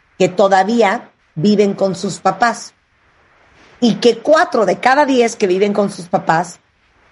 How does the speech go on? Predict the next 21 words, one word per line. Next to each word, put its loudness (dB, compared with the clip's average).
cero 2
están -2
incómodos. -6
Ahora, 2
¿cuál 4
es 0
la 4
edad 0
promedio 0
en 0
que 2
los -2
hijos -2
se -2
van 0
de -2
casa, -2
Vidal, 0
cuentavientes, -2
por 2
país? 0